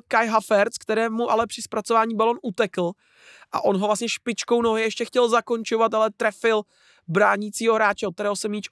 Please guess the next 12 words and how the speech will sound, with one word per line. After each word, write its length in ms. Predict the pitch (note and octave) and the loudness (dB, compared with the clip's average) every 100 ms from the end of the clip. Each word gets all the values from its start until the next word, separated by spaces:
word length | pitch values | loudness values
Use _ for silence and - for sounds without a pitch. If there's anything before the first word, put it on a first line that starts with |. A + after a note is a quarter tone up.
| - | 0
odrazil 440 | G#3 G#3+ G#3 G#3+ | 4 4 4 2
přímo 440 | F#3+ - G#3+ G#3+ E3 _ _ _ _ _ | -2 -6 0 0 -2 _ _ _ _ _
krásně 480 | - G#3 G#3 - G#3+ | 0 2 4 2 0
na 100 | G3 | 0
levačku 540 | G3 G3+ G3 - G#3 G3 | 0 0 -2 -2 2 2
Leandra 380 | F#3 F#3+ G3+ | 2 0 -4
Trossarda, 600 | G3 F#3 - F#3+ F#3 F#3 | -4 -4 0 0 2 0
no 120 | F3+ F3 | -2 -4
a 80 | F3 | -4
ten 220 | G3+ F#3 - | -2 -2 0
kolem 300 | F#3 F#3+ F3+ | 2 2 0
obránce 680 | - E3 G3 F#3+ F#3 G3+ | -2 2 2 2 0 0